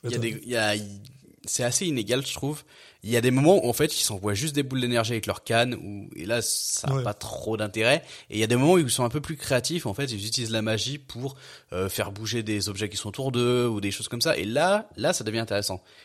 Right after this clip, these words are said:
Speaker 1: Mais les moments où ils s'envoient juste des, des éclairs et des, et des, euh, et des Rasengan et des machins comme ça, bon, et des Kamehameha, bon, je trouve que c'est moins
Speaker 2: Non,
Speaker 1: intéressant.
Speaker 2: j'avoue.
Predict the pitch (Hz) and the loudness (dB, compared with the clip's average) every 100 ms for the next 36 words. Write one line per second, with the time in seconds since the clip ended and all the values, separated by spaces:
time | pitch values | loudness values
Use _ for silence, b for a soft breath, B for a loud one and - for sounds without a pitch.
0 | B 104 107 113 117 127 139 160 120 113 | B -2 -2 0 0 2 4 4 2 -2
1 | 101 107 123 131 110 101 101 101 98 95 | -4 -4 -4 -2 0 2 2 0 0 0
2 | 95 - B B - 104 113 104 123 127 | -2 -8 B B -8 -4 -4 -4 0 2
3 | 113 107 104 104 101 98 92 - 90 95 | 2 0 0 2 2 0 -2 -6 -10 -8
4 | 92 87 82 71 - - - 104 95 98 | -8 -6 -6 -8 -12 -14 -8 -4 0 0
5 | 107 104 113 117 101 95 90 87 85 87 | 0 0 0 2 0 -2 -4 -4 -4 -6
6 | 92 101 101 92 123 110 95 101 87 92 | -6 -6 -6 -2 -2 0 -2 -4 -4 -6
7 | 113 104 98 101 107 120 95 95 - _ | -4 -2 0 2 2 2 0 -6 -10 _
8 | - B B 120 - 135 - 113 123 123 | -20 B B -8 -6 -2 0 0 0 4
9 | 110 143 135 123 120 | 4 4 2 0 -4